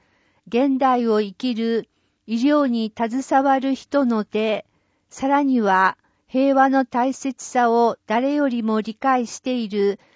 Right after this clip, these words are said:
長崎県民一人一人の手をイメージしています。鳩について、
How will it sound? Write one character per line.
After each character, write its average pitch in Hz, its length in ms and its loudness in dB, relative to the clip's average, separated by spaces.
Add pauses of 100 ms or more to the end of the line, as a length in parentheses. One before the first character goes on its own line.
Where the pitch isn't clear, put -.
(120)
長 226 300 -2
崎 - 340 -6
県 254 320 -2
民 240 400 -2
一 - 300 -4
人 277 140 -2
一 - 260 -4
人 262 160 -2
の 262 160 2
手 285 220 -2
を 226 340 2
イ 220 100 -4
メ 262 240 2
ー 233 40 -2
ジ 214 160 -10
し - 100 -14
て 247 180 -4
い 226 80 -2
ま 202 300 -2
す。 - 240 -20 (1300)
鳩 294 360 0
に 262 200 -2
つ - 180 -8
い 247 140 -2
て、 214 460 -4